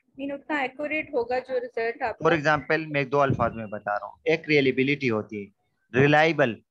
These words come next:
Speaker 2: For example, हम बोलते हैं कि मैंने एक घड़ी को, stopwatch को मैंने fix,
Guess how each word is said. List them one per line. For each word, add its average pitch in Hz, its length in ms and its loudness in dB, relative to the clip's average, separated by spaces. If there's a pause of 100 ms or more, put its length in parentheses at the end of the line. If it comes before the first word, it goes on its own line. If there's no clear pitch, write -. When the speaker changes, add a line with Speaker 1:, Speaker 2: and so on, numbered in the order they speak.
(160)
Speaker 2:
For 175 100 4
example, 160 500 -2 (440)
हम 151 240 -4
बोलते 151 300 2
हैं 170 280 0
कि 165 440 -2 (520)
मैंने 160 360 -2
एक 143 320 -6
घड़ी 139 300 0
को, 156 340 0
stopwatch 143 680 0
को 160 100 -10
मैंने 147 300 -6
fix, 151 440 -6